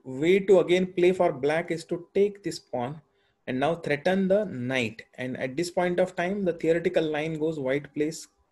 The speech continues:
castle. Okay. Now you might be wondering, "Oh, is this a blunder?" Because now black might take this knight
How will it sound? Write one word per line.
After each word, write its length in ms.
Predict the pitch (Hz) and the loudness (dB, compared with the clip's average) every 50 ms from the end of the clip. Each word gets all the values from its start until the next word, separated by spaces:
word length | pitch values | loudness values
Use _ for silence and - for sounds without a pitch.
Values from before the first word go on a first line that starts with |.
| _ _ - | _ _ -4
castle. 500 | - 120 113 - - - - 123 110 110 _ _ _ _ _ _ _ - - - _ _ _ - | -2 -2 -2 -4 -4 -4 -4 -4 -4 -6 _ _ _ _ _ _ _ -20 -20 -20 _ _ _ -16
Okay. 300 | 98 - - 135 139 143 _ _ _ _ _ _ _ _ _ | -8 -4 -4 -4 -4 -6 _ _ _ _ _ _ _ _ _
Now 140 | 123 123 123 | -4 -2 -2
you 140 | 127 143 165 | 0 0 2
might 200 | 180 196 202 196 | 4 4 4 6
be 100 | 196 196 | 4 4
wondering, 440 | 170 165 170 170 165 185 185 185 170 - - - - | 4 4 2 0 0 0 0 0 0 -4 -6 -10 -4
"Oh, 200 | - 151 165 160 | 0 2 4 4
is 140 | 147 143 139 | 4 2 2
this 180 | 160 180 175 | 0 2 4
a 80 | - 175 | 4 2
blunder?" 600 | - 123 120 127 127 135 151 165 180 160 117 101 113 | 2 2 0 0 0 0 2 4 4 4 4 2 -2
Because 280 | 127 123 - 135 135 127 | -4 0 2 2 2 2
now 400 | 127 131 131 135 139 143 135 131 _ _ _ _ _ _ | 0 -2 0 0 0 -2 -4 -6 _ _ _ _ _ _
black 460 | 95 107 113 117 120 123 131 135 - | -20 -12 -8 -4 -4 -2 -4 -4 -6
might 320 | 135 131 131 131 131 - - | -6 -6 -6 -6 -6 -6 -4
take 220 | 131 127 123 120 | -4 -4 -4 -6
this 180 | 120 120 - - | -10 -10 -10 -10
knight 540 | 131 139 147 156 156 160 165 160 160 - | -8 -8 -6 -4 -4 -4 -4 -6 -8 -12